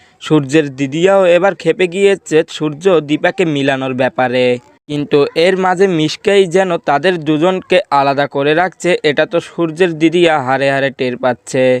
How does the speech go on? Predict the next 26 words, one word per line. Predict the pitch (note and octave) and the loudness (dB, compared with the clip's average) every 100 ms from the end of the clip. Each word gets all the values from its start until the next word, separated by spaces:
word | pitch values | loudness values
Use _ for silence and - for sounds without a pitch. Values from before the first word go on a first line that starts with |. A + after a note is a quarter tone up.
| - - - - - | -4 -20 -20 -10 -2
তাই | F#3 | -2
সূর্যের | F3 E3+ D#3+ E3+ F3 | -2 -6 -2 -2 -2
দিদিয়া | D3+ C#3+ F#3 F#3 - - | -2 0 2 0 -2 -2
এবার | F3 F3 F3+ | 0 0 -4
সূর্যকে | - C#3 C3+ E3 F#3 | -6 -8 -4 -2 -2
গিয়ে | D#3 F3 F3 | 0 0 2
ডাইরেক্ট | C#3 C#3+ D#3+ F#3 - | 0 0 -2 -6 -6
প্রশ্ন | E3+ - F3 | -8 -6 -6
করে | F3+ F#3 F#3+ | 0 0 0
যে, | C#3 D3+ E3+ _ _ _ - | 0 -2 -2 _ _ _ 0
"তুই | F3+ | 0
মিশকাকে | E3 D#3 - - - F#3 _ | 0 -4 -2 -2 0 -4 _
কি | F3+ E3+ | -4 0
ভাবছিস? | C3 C3+ - C3 B2 A#2+ C#3 | 0 -2 -6 -6 -6 -6 -6
মিশকা | C#3+ - F3+ | -6 -4 -2
কি | G3 | -2
তোর | F#3+ D#3+ | 0 -2
ভালো | A2 A#2+ D3+ | -2 -2 0
চাচ্ছে?" | E3 E3 - - E3 B2 - _ | 0 -2 -4 -4 -4 -4 -8 _
কখনোই | D#3 D#3 D3+ D3 C3+ | -2 -2 -4 -4 -4
না। | B2 A#2 - _ _ - - | -4 -6 -8 _ _ -12 -6
"আর | D3+ - | -4 -2
তুই | E3+ | -2
কি | - G3+ - - | 0 -2 -2 -2
এটা | E3 F#3+ | -2 0
জানিস | F3 F3+ F3+ | 0 -2 -4